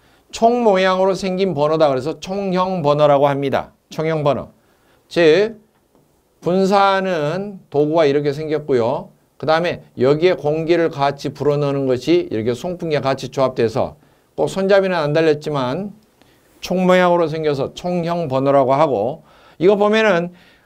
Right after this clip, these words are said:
가정용에 설치되어 있는 기름 보일러 같은 경우는 이런 총형 버너, 즉 건 타입 버너가 사용이 됩니다.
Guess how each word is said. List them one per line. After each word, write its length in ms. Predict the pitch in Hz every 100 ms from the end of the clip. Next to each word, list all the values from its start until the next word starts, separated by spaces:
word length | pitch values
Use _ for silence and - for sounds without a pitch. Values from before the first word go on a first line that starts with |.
| -
가정용에 640 | - 160 202 214 226 226
설치되어 680 | 208 208 214 208 196 190 190
있는 560 | 180 196 202 175 147 156
기름 320 | 170 180 180
보일러 340 | 185 175 170
같은 260 | 165 160 160
경우는 560 | 156 151 165 165 185
이런 300 | 190 127 147
총형 520 | 147 196 196 190 190 160
버너, 420 | 147 135 95 73
즉 360 | - 151 180 -
건 380 | - 156 175 -
타입 340 | - 160 160 156
버너가 600 | 135 135 131 127 160 156
사용이 320 | 156 156 143
됩니다. 580 | 120 117 90 85 175